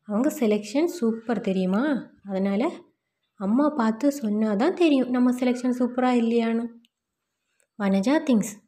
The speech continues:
இந்த வசியக்காரி அகிலாவை வசியம் பண்றத மட்டும் மறக்காம இருக்கா. அகிலாக்கு பாரு சொன்ன விதம் ரொம்ப பிடிச்சு போயிடுது. அவளையே பார்க்குறாங்க பாரு.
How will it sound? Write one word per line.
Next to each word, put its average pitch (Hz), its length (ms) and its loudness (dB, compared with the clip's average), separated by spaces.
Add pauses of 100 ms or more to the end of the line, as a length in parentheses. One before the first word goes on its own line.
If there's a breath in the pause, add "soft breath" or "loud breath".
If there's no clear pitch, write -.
(180)
இந்த 208 180 0
வசியக்காரி 247 1000 0 (500)
அகிலாவை 269 560 0
வசியம் 285 420 0
பண்றத 247 380 2
மட்டும் 233 460 0
மறக்காம 247 560 -2
இருக்கா. 233 480 -2 (1300)
அகிலாக்கு 214 500 -2
பாரு 247 400 2
சொன்ன 220 260 0
விதம் 202 260 0
ரொம்ப 262 420 2
பிடிச்சு 262 180 0
போயிடுது. 202 460 -2 (640)
அவளையே 202 460 2
பார்க்குறாங்க 233 560 0
பாரு. 196 440 -2